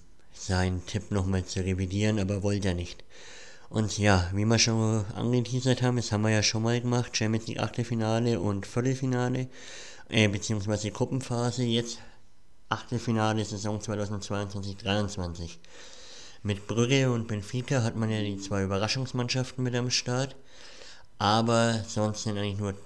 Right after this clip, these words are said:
Top-Mannschaften dabei und wir starten jetzt mit dem ersten Match, und zwar der A C Milan aus Italien gegen meine Spurs aus England.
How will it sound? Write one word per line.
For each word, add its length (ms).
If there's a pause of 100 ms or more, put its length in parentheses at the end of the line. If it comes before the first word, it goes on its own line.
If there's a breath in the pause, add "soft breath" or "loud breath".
Top-Mannschaften 760
dabei 300
und 100
wir 180
starten 540
jetzt 300 (1400 soft breath)
mit 260 (160)
dem 160
ersten 1040 (100)
Match, 540 (1500 soft breath)
und 260
zwar 560 (960)
der 240
A 120
C 240
Milan 400
aus 200
Italien 500
gegen 480
meine 460
Spurs 640
aus 220
England. 540